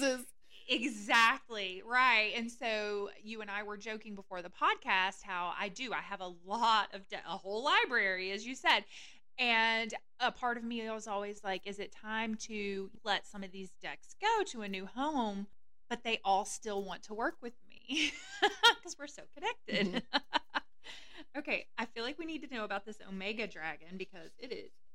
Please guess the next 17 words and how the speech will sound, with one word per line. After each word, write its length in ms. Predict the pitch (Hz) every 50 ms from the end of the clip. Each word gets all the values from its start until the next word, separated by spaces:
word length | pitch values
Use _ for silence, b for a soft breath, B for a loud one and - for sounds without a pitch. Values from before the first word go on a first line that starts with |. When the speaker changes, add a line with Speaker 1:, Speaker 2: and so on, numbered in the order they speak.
| - - 180 185 208
Speaker 2:
very 600 | 254 320 302 240 208 202 196 190 190 185 - - - - - - - - - - - - - 208
high 100 | 214 208
vibrational. 960 | 202 196 190 190 185 185 180 202 - - 196 185 175 175 180 190 214 233 254 254 - - - - - - - -
It 80 | 220 214
is 220 | 226 202 196 - - -
ninth 380 | 180 180 190 202 247 339 320 - - -
dimensional. 720 | 208 214 208 190 190 196 - - 202 180 180 202 254 349 - - - -
So 160 | - - 226
these 440 | 208 226 247 254 269 277 269 - - -
Omega 320 | 254 240 247 247 240 262
Dragons 460 | - 247 233 202 202 196 208 208 208
carry 340 | - - 233 220 220 226 233
the 120 | 220 220 190
divine 420 | 202 190 185 196 190 190 208 226
feminine 420 | 233 - 220 202 196 196 196 196
vibrations 760 | 190 196 180 185 185 - 190 185 190 190 - 208 190 185 - -
of 240 | 180 180 175 175